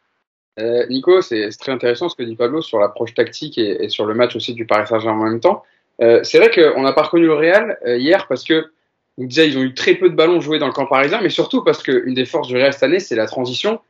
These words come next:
avec des joueurs comme Vinicius qui font énormément de différence sur le côté.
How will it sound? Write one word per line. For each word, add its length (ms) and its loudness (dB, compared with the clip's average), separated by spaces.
avec 220 0
des 60 -2
joueurs 260 -2
comme 180 -2
Vinicius 380 -6
qui 100 -14
font 160 -4
énormément 320 2
de 60 -2
différence 340 -6
sur 120 -2
le 60 -4
côté. 360 0